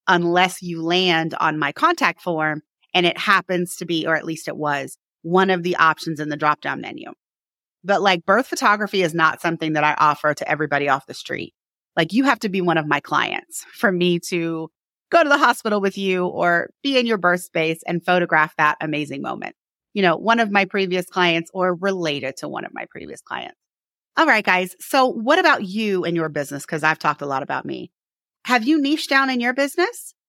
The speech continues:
Have you seen any specific gains from either niching down in the offers that you have or the specific clients that you go after?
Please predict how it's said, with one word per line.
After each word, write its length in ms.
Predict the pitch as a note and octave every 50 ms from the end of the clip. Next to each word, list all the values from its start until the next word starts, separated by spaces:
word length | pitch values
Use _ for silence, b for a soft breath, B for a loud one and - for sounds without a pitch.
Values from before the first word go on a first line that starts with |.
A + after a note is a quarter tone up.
| _ _ _ -
Have 200 | - A#3+ G#3+ G3+
you 220 | G#3+ B3 C#4 C#4
seen 400 | - - - A#3+ A#3+ B3 C4 C4+
any 320 | - - G3+ G#3+ A#3 A#3+
specific 720 | A3 - - - G3+ F3 - - G3+ - - A3 G#3+ F3 D#3+
gains 640 | F#3 F#3 F3 F3 F3 F3+ F#3+ A3 C4 D4 D4 D#4 - _ _ _ _ _ _
from 220 | - A#3+ A3 G#3 - -
either 400 | - A#3+ A#3+ B3 A#3+ B3+ C4+ C#4
niching 560 | B3+ A#3 A3 A3+ A#3 A3 - - B3+ A3+ A3 G3+
down 460 | G3+ F#3+ F#3 F#3 F#3 F#3 F#3+ F#3+ F#3+
in 260 | - E3+ F3+ F3 E3+
the 180 | E3+ E3 E3 - _
offers 800 | E3+ E3+ F3+ G3 - - A#3 A#3+ C4+ D4 D#4+ F4 - - - - - _ -
that 160 | A3 - A3
you 180 | A3 B3 C4+
have 580 | C4 A#3 C4+ B3+ A#3 F#3+ F3 E3+ E3 E3 E3+ E3+ - _ _ _ _ _ _ _ _ _ _ -
or 360 | A#3 C4 B3+ A#3+ A#3 G#3+ G3
the 140 | F3+ G3 F3+
specific 580 | - - - G3 - - G3+ F#3+ - F3+ -
clients 480 | - - G3 F3+ F3+ F3+ F#3 G3 F#3+ -
that 160 | F#3+ - -
you 140 | E3+ F3 E3
go 220 | F3 E3 D#3+ E3+
after? 360 | F3+ G#3 C4 B3+ - - F4